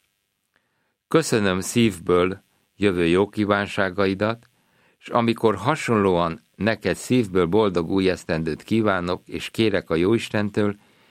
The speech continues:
hiszem, hogy a jövőben is kitartóan megmaradsz annak, aki voltál. Komolyan gondolkozó, istenfélő,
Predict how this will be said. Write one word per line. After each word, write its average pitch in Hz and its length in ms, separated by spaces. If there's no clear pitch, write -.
hiszem, 139 420
hogy 104 180
a 92 40
jövőben 110 560
is 95 180
kitartóan 95 640
megmaradsz 90 600
annak, 104 460
aki - 280
voltál. 73 680
Komolyan 131 480
gondolkozó, 101 840
istenfélő, 92 960